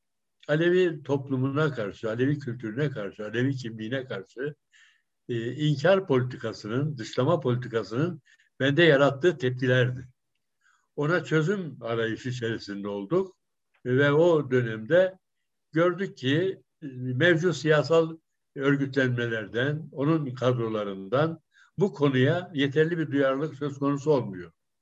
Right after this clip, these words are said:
O zaman altmış bir Anayasası'nın da hudutları içinde, özgürlük ortamı içerisinde toplumda var olan tüm sosyal grupların, sınıfsal grupların kendi meselelerine sahip çıkması gerektiğini de düşünerek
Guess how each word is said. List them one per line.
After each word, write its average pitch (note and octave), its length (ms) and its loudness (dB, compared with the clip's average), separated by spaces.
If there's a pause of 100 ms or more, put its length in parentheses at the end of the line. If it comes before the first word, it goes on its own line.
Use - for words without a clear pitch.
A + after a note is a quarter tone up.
(580)
O D3+ 120 2
zaman F3+ 640 2
altmış D#3 420 -2
bir F#3 40 6
Anayasası'nın D3+ 840 2
da B2 320 -2 (220)
hudutları C#3+ 480 0
içinde, A#2+ 640 -2
özgürlük B2+ 600 0
ortamı A#2 360 -2
içerisinde A#2 720 -6 (500)
toplumda E3 520 4
var F#3+ 140 8
olan C#3 440 2 (480)
tüm F3 240 -4
sosyal C#3+ 420 2
grupların, A#2+ 840 -4 (260)
sınıfsal C3 500 0
grupların A#2+ 680 -2 (360)
kendi E3 480 2
meselelerine B2 880 0 (240)
sahip D#3+ 420 2
çıkması A#2+ 400 -6
gerektiğini A#2 640 -4
de G#2+ 180 -4
düşünerek B2 640 -4